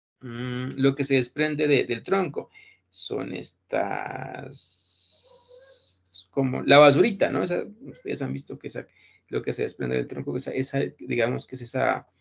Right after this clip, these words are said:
hierba que es muy viejita, eso es lo que es un bark, ¿vale? Entonces, chicos, como ustedes pueden ver, esta es la estructura principal de un mapa mental. Miren, es muy sencillo, la verdad. No tiene mayor dificultad. Hasta ahí, chicos, it's understood, ¿se entiende? Do you,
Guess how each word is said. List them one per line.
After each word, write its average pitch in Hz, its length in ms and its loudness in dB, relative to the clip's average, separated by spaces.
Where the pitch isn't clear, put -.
hierba 143 340 8
que 147 80 -2
es 139 80 -2
muy 135 120 4
viejita, 175 580 0
eso 131 240 -4
es 202 60 -10
lo 190 120 -4
que 139 140 -4
es 127 160 -4
un 131 120 -6
bark, - 220 -10
¿vale? 127 200 0
Entonces, 185 280 2
chicos, 196 280 -2
como 147 180 -4
ustedes 165 380 -2
pueden 156 360 -2
ver, - 280 0
esta 220 340 8
es 208 100 -2
la 180 80 4
estructura 175 600 0
principal 170 540 -4
de 151 60 -4
un 135 80 -6
mapa - 200 -10
mental. 233 400 -2
Miren, - 220 -18
es 196 100 -8
muy 233 160 -2
sencillo, 262 460 0
la - 120 -4
verdad. - 280 -8
No 151 280 0
tiene 127 240 -2
mayor 104 480 -2
dificultad. - 580 -20
Hasta 139 240 6
ahí, 180 120 10
chicos, 180 600 0
it's 147 280 0
understood, 156 580 0
¿se 165 120 -4
entiende? 208 460 2
Do 190 60 -2
you, 143 260 0